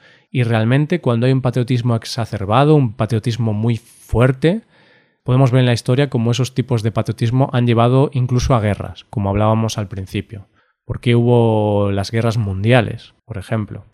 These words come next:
Por patriotismos muy, muy fuertes. Así que está bien ser patriota, pero <laughs> hay que tomárselo con calma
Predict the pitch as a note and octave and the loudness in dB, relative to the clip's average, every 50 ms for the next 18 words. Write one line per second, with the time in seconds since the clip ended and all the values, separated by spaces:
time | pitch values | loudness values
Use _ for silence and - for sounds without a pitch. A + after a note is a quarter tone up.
0 | _ _ - A#2 - - A#2+ A2+ - A2+ G2+ - B2+ A#2 - D3+ D#3+ C3+ G#2 G2 | _ _ -2 -2 0 2 0 0 0 -2 -2 0 -2 0 2 2 2 2 0 -2
1 | G2+ G#2+ A2+ A#2 A#2 A2 G#2 F#2+ F2+ F2+ F2+ F#2 - _ _ _ _ - A#2 A2+ | -2 -2 0 0 0 0 -2 -4 -6 -6 -8 -10 -12 _ _ _ _ -6 -6 -4
2 | - - - B2+ A#2+ - - F2 E2 - G#2+ G2+ - C#3 C3 - E3+ F3+ A3 - | -4 0 -2 -2 -2 -2 -6 -10 -10 -8 -6 -4 -4 -4 -2 0 -2 -2 -2 -4
3 | _ - - - - - - - - _ - - - - D#3 D#3+ F#3+ F#3 - D#3+ | _ -20 -20 -20 -20 -20 -20 -20 -20 _ -14 -12 -2 0 4 4 4 4 2 0
4 | C#3+ C3 - A2 F#2+ - A#2 C3 C3 - F3+ D#3 - - B2 C#3 E3+ F#3 F3+ D3+ | -2 0 -2 -4 -2 0 0 0 0 0 -4 -4 -2 -2 0 2 2 2 2 2
5 | A#2+ A2 G#2 G2+ F#2 F#2 F2+ F2+ G#2+ A2 F#2+ - - - - - - - - - | 2 0 0 -2 -4 -4 -2 -2 -2 -2 -2 -4 -10 -16 -18 -20 -20 -20 -20 -18
6 | - - - C3 E3+ D#3+ - - E3+ E3 D#3 C#3 C3 B2 A#2 A2+ A2 G#2+ G#2+ G#2+ | -14 -2 4 4 4 4 4 2 4 4 6 4 4 4 2 2 0 0 0 0
7 | G#2+ G#2+ - - - - - - - A#2 A#2 C3 C3+ C3 - F3+ F3+ E3+ - C3 | -2 -4 -6 -10 -20 -20 -16 -6 -4 0 2 2 2 2 2 2 2 2 2 2
8 | A2 G#2+ G#2 - G2+ G2+ F#2+ F2 E2+ D#2+ D2 - | -2 -2 -2 -2 -2 -2 -2 -2 -6 -8 -10 -14